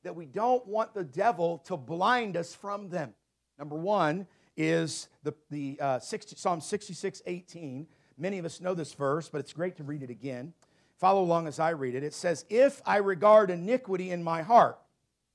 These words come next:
Okay, so there is the warning.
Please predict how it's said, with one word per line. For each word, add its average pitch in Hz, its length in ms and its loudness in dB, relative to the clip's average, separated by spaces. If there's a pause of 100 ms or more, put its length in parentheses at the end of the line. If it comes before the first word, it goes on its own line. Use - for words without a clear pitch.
(160)
Okay, 202 220 -2
so 175 240 -4
there 247 640 4 (260)
is 180 220 0
the - 80 -6
warning. 220 460 4